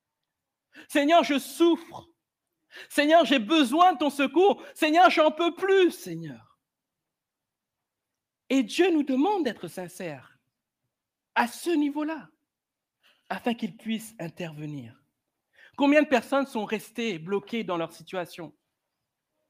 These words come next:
Pourquoi ? Parce qu'ils n'ont pas été sincères envers Dieu.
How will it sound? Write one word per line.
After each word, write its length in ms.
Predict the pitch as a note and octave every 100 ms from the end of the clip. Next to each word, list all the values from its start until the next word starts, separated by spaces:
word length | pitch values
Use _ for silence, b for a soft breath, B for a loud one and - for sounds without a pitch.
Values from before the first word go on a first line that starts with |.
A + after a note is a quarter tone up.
| _ _ _ _ _ _ -
Pourquoi ? 580 | C4 - A#3+ A#3 F#3 _ _ _ _ _ _ _ _ _ _ _
Parce 180 | G3 -
qu'ils 140 | A3+
n'ont 80 | G3
pas 160 | F3+ G3+
été 160 | -
sincères 460 | E3 D#3 C#3+ D3+ B2
envers 240 | A#2 A2
Dieu. 180 | G#2 A#2+